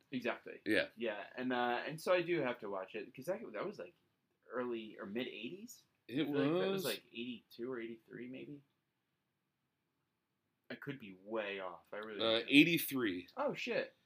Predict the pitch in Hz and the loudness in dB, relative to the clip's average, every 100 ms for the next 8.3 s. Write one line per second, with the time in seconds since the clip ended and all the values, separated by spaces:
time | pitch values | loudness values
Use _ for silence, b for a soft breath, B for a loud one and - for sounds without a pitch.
0 | _ _ 110 - - 113 113 127 131 95 | _ _ -10 -4 2 4 8 10 8 8
1 | 131 147 123 123 127 127 120 104 101 - | 4 4 4 4 4 4 4 4 4 6
2 | 135 107 95 104 101 92 104 95 - - | 6 6 4 0 -4 -4 -4 -4 -4 -4
3 | - 113 98 90 90 95 90 101 87 85 | 2 2 4 0 0 -2 -2 0 -2 -4
4 | _ _ _ 95 92 92 - - 90 82 | _ _ _ -10 -10 -10 -10 -6 -2 6
5 | 120 165 160 151 160 - 165 - - 87 | 8 8 8 6 2 2 0 2 2 0
6 | 82 90 107 123 98 80 - _ - - | 0 -6 -2 -2 -2 -6 -6 _ -18 -12
7 | 87 - 123 113 98 95 - _ - - | -6 -2 0 0 -2 -2 -6 _ -16 -6
8 | 131 - - | -2 -2 -4